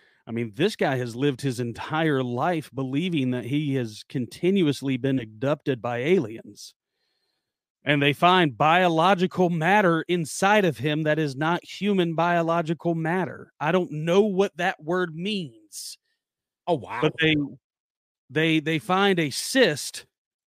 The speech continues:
Speaker 1: on his, they find a cyst on his lungs, and they go in and they, they pull it out,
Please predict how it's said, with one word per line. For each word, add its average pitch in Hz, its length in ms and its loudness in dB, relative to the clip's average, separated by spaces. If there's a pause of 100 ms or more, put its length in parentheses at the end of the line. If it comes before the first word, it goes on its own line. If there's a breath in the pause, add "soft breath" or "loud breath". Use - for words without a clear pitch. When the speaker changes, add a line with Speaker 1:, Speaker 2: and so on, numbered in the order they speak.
(100)
Speaker 1:
on 175 180 2
his, 143 360 -2 (240)
they 151 160 -2
find 196 260 0
a 143 40 -4
cyst - 480 0
on 160 100 2
his 131 180 -4
lungs, 127 720 -2 (840)
and 143 140 0
they 143 100 0
go 180 320 6
in 196 240 4
and 151 120 0
they, 143 180 2
they 135 340 -4 (220)
pull 185 240 2
it 165 60 2
out, 202 260 4